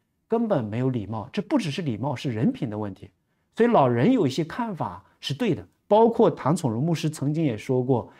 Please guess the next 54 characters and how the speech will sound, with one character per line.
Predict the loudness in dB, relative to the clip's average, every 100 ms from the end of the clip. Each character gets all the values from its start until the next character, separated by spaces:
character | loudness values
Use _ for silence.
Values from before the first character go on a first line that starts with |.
| -20 _
就 | -2 2
是 | 2 0 -18 -20 _ 4
别 | 6
人 | 6
请 | 4 0
他 | -4 -4
吃 | -4
饭 | 0 0 0
的 |
时 | -4
候， | -8 -10
他 | -6 -4 -6 _ _ -2
那 | 2
个 | 4
人 | 4 2 0
最 | 2
后 | 2 2 0
就 | -2 -4
跟 | -2
他 | -2
说 | -4 -4
了 | -4
，“我 | -4 -2
见 | -2 0
过 | -2
很 | -2 -4
多 | -4
传 | -4 -8 -6
道 | -6
人， | -8 -6
但 | -6
是 | -4 -6
你 | -6
是 | -6 -4
我 | -4 -6 -8
值 | -6
得 | -4
最 | -2 -2
尊 | 0 -2
重 | -2 -2
的。 |
为 | 0
什 | 0
么？ | -2 -10 _ _ _
吃 | -8 -2 -2
饭 | 0 0 0
的 |
那 | -2 -4
个 |
节 | -6 -4 -4
制 | 0 0
和 | 0
礼 | -4
仪， | -8 -12